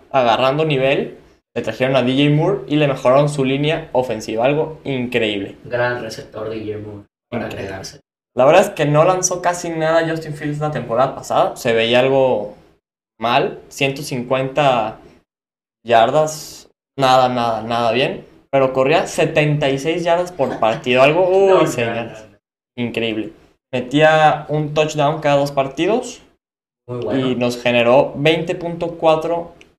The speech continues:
Speaker 1: puntos por partido.
Speaker 2: Sólidos.
Speaker 1: Increíble.
Speaker 2: Muy buenos. Muy, muy buenos. Algo que quieres de un quarterback como él. Antes de continuar con el ranking e irnos al top seis,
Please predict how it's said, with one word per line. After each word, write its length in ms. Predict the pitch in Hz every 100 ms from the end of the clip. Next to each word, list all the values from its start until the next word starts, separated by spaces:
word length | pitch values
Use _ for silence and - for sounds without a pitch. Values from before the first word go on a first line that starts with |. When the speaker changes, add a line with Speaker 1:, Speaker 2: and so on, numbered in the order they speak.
| _
Speaker 1:
puntos 420 | 156 156 147 160
por 400 | - - 135 117
partido. 560 | 113 104 - 107 107 101
Speaker 2:
Sólidos. 840 | - - 110 110 147 - - -
Speaker 1:
Increíble. 440 | 131 127 120 113 139 -
Speaker 2:
Muy 180 | 107 107
buenos. 320 | 107 107 - - _ _ 147
Muy, 220 | 165 151
muy 240 | 139 131
buenos. 400 | 120 120 113 110
Algo 220 | 131 143 139
que 100 | 120
quieres 300 | 127 120 120
de 40 |
un 120 | 120
quarterback 320 | 110 113 110 -
como 180 | 107
él. 80 | - _ _ _ _ _ _ _ _ _ _ _ _ _ _ -
Antes 220 | 185 196
de 100 | 196
continuar 560 | 185 160 160 190 196 202
con 160 | 165
el 120 | 151
ranking 520 | 147 170 180 180 175 -
e 40 |
irnos 380 | 160 165 175 -
al 180 | 139 -
top 160 | 165 160
seis, 560 | 165 160 165 - -